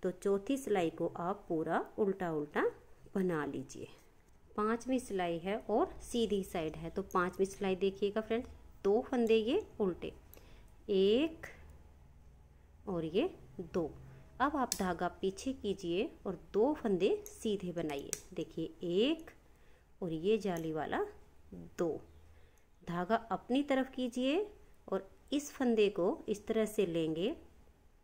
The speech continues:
पलट के इसको सीधा कर देंगे। पीछे की साइड से दो फंदे में सिलाई डाल के धागा अपनी तरफ है और दो फंदे का एक फंदा सीधा बना देंगे। तो देखिए दो का एक यहाँ किया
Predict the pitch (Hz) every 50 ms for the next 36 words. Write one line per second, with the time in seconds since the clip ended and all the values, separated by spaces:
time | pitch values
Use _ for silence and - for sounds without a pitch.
0 | - - 214 220 233 254 254 - - 262 233 202 208 - - 196 247 381 381 -
1 | - - - 254 233 202 196 185 180 175 - 170 151 147 156 147 131 127 127 -
2 | - - - - - - - - - - - - - - - 214 208 208 - -
3 | 254 254 - 277 269 269 - 226 190 170 156 - - - 170 180 233 294 - -
4 | - - - - - - 160 147 - 196 220 285 330 330 - 277 254 233 247 233
5 | 233 233 226 - 196 196 185 175 160 165 160 156 151 147 - - 165 175 220 -
6 | - - 170 165 - 170 170 170 196 247 269 - 190 190 - - 170 170 160 -
7 | 170 165 165 165 - - 165 196 - - - 185 165 151 147 - 196 208 247 262
8 | 262 - 202 190 170 165 156 151 - - 160 208 294 - - - - 226 233 247
9 | 247 - - - 175 151 143 185 294 427 415 - - - - 247 226 202 202 190
10 | 175 156 156 151 147 135 113 - - - - - - - - - - - - -
11 | - - - 185 165 180 180 180 - 190 175 165 - 190 185 185 - 196 180 -
12 | - 190 190 190 - 180 185 156 180 190 196 196 - 185 190 214 339